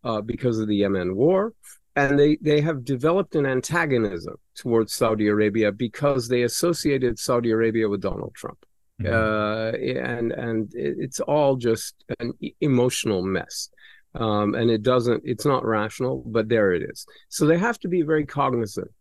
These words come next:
Speaker 1: that there is a, um, uh, a very big constituency in the president's party that wants him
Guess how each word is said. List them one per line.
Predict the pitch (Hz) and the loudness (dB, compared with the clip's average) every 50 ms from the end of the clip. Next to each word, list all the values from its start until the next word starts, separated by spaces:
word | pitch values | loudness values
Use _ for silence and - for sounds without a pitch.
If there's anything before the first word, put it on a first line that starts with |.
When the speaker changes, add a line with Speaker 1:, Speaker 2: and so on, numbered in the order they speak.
| _ - | _ -2
Speaker 1:
that | - 127 113 107 - | 0 0 0 0 -2
there | - 127 127 131 135 135 139 143 | -2 2 4 4 6 6 4 4
is | 143 135 123 131 - - | 2 0 -2 -6 -8 -6
a, | 143 123 117 113 110 113 110 110 110 110 - _ - | -2 0 2 2 2 2 2 0 -2 -4 -6 _ -14
um, | 113 113 107 101 98 98 98 98 98 107 - - _ _ _ _ _ _ | -12 -10 -8 -6 -6 -6 -4 -6 -6 -6 -8 -10 _ _ _ _ _ _
uh, | - 120 113 110 107 104 104 - - - - - - - - _ | -14 -12 -10 -10 -10 -10 -10 -10 -10 -12 -12 -14 -14 -16 -16 _
a | - 143 147 | -8 -8 -4
very | 127 151 160 190 180 | -2 2 2 2 2
big | 143 147 127 | 0 -2 -4
constituency | - - 123 110 - - - 131 - - - 113 98 98 - - 110 - | -4 -4 -6 -4 -4 -4 -4 -4 -4 -4 -8 -8 -8 -8 -8 -10 -8 -6
in | 113 110 | -4 -4
the | 110 110 | -4 -2
president's | - - 117 113 101 113 110 110 107 98 - - | -2 -2 -2 -2 -2 -2 -2 -2 -2 -4 -6 -6
party | - 110 107 113 131 156 151 - - - - - _ _ - | -2 0 2 2 2 0 -2 -4 -10 -20 -20 -20 _ _ -6
that | 117 123 123 123 117 - | -2 0 0 0 0 -2
wants | 131 120 113 117 127 139 151 160 151 - - | -2 0 2 2 4 4 2 2 0 -4 -8
him | - - 135 123 120 113 110 113 110 | -8 -4 0 0 2 2 2 0 -2